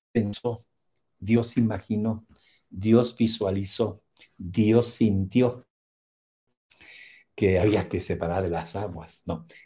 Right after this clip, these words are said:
Dios dijo. Entonces, cuando en el Evangelio de San Juan aparece al inicio, "En el principio era el verbo, y el verbo era Dios, y el verbo estaba con Dios". Y más adelante dice, "Y el verbo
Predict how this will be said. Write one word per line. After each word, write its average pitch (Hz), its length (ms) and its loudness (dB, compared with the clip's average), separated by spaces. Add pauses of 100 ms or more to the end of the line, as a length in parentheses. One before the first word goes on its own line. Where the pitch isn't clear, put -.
(160)
Dios 110 680 -2
dijo. 120 540 -2 (580)
Entonces, 165 440 4
cuando 123 220 4
en 120 80 2
el 120 80 4
Evangelio 120 400 0
de 165 120 0
San 127 200 -2
Juan 98 480 -6 (500)
aparece 120 560 0
al 117 100 2
inicio, 110 580 0 (340)
"En 110 180 0
el 104 120 -2
principio 107 680 0
era 113 180 2
el 104 100 -2
verbo, 85 460 -8 (300)
y 107 160 -2
el 87 160 -2
verbo 104 380 -4
era 87 140 -4
Dios, 80 400 -10
y 123 240 2
el 110 140 2
verbo 147 400 -4
estaba 85 440 -12
con 82 240 -12
Dios". - 380 -14 (460)
Y 107 140 0
más 101 240 -2
adelante 95 460 -4
dice, 95 420 -6 (360)
"Y 85 180 -6
el 73 160 -10
verbo 123 560 -6